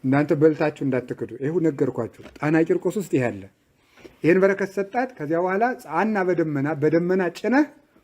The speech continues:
ውሰዳት» የሚል ድምፅ ተሰማ። በዚህ ባሕሩ ምን ተባለ? ጣና ተባለ። ጻነ ማለት የግዕዝ አንቀጽ ነው ወይም ቨርብ ነው። አንቀጽ ስለማታውቁ እናንተ ግስ ነው።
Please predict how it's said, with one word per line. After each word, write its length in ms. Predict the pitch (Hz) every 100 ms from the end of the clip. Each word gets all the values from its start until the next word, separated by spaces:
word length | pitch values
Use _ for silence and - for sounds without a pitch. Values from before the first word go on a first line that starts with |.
| _ 127
ውሰዳት» 500 | 117 131 120 107 - _ _ _ _ _ _ _ _
የሚል 240 | 147 165 165
ድምፅ 220 | 190 190
ተሰማ። 480 | 170 180 185 240 339 - _ _ 120
በዚህ 340 | 156 180 220
ባሕሩ 360 | 160 165 180 190
ምን 140 | 190
ተባለ? 380 | 196 196 220 247 -
ጣና 640 | - 147 147 143 127 120
ተባለ። 400 | 127 147 113 92 - _ _ _ _ _ _ -
ጻነ 480 | 151 170 202 208
ማለት 360 | 165 151 190 214
የግዕዝ 420 | 160 139 156 143
አንቀጽ 420 | 143 143 160 156
ነው 340 | 170 202 277 -
ወይም 240 | 143 131 127
ቨርብ 400 | 123 156 190 165
ነው። 240 | 147 165 190 -
አንቀጽ 340 | 143 147 156
ስለማታውቁ 640 | - 135 131 127 147 147
እናንተ 460 | 175 175 185 220 302 - - _ _ _ _ _ _ _ -
ግስ 380 | 170 147 -
ነው። 220 | 170 240